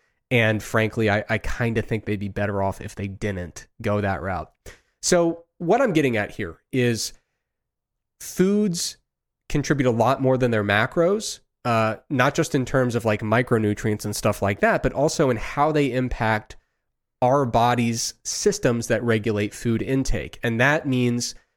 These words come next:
uh, you know, we have to look at food sources and consider more than just, you know, making the macros fit.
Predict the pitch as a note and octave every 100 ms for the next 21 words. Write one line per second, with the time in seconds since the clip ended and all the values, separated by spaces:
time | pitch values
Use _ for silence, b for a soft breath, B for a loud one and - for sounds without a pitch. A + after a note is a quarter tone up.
0 | _ - A2+ G#2+ G2+ - B2 A2 G#2 G#2
1 | _ _ C3+ B2+ B2+ - D3+ - C#3+ A2+
2 | B2 D3 C3 A#2 - G#3 - C3+ B2+ C3
3 | A#2+ B2 A#2+ B2+ A#2 - B2 A2 A2 B2
4 | C3 A2+ G#2+ G#2 b b b - A#2+ G#2+
5 | A2+ A2 - A2+ G#2+ - C3 A2+ A2+ A#2+
6 | G#2 G#2 G2+ - G#2 G2 - - A2+ -
7 | -